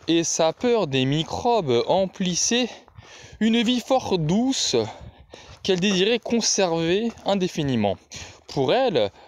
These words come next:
le physique et le moral étaient si intimement mêlés qu'elle n'arrivait plus à les distinguer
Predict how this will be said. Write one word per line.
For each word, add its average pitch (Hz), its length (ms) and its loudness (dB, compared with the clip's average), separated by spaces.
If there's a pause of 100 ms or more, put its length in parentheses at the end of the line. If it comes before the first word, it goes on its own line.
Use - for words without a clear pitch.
(160)
le 147 400 2
physique 214 720 -2
et 131 100 2
le 117 180 2
moral 143 580 2
étaient 123 340 0
si - 540 0
intimement 170 720 0
mêlés 151 440 0 (420)
qu'elle 156 380 2
n'arrivait 151 500 0
plus 233 380 0
à 131 100 4
les 127 200 2
distinguer 175 720 -2